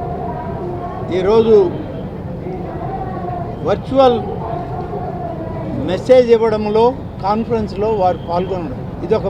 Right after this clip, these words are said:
ప్రత్యేకత. గతంలో ఎప్పుడు కూడా ఈ విధంగా ఏ ముఖ్యమంత్రి కూడా వర్చువల్ మెసేజ్ ఇవాళ ఇచ్చిన దాఖలాలు లేవు. చంద్రబాబు నాయుడు గారు గతంలో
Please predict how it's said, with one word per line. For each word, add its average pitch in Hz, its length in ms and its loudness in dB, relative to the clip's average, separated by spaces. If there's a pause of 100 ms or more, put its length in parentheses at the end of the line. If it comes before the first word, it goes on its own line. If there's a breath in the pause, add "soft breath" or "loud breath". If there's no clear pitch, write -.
ప్రత్యేకత. 196 500 -2 (1040)
గతంలో 247 400 4 (160)
ఎప్పుడు 262 280 -2 (120)
కూడా 233 200 8 (1160)
ఈ 233 40 2 (120)
విధంగా 240 440 6 (540)
ఏ 262 40 8 (180)
ముఖ్యమంత్రి 254 600 0 (100)
కూడా 208 220 4 (1400)
వర్చువల్ 247 560 6
మెసేజ్ 226 400 6 (880)
ఇవాళ 208 240 4 (640)
ఇచ్చిన 220 280 -2 (120)
దాఖలాలు 180 540 0
లేవు. 160 160 0 (1120)
చంద్రబాబు 247 560 6
నాయుడు 240 300 4
గారు 233 160 6 (100)
గతంలో 247 400 4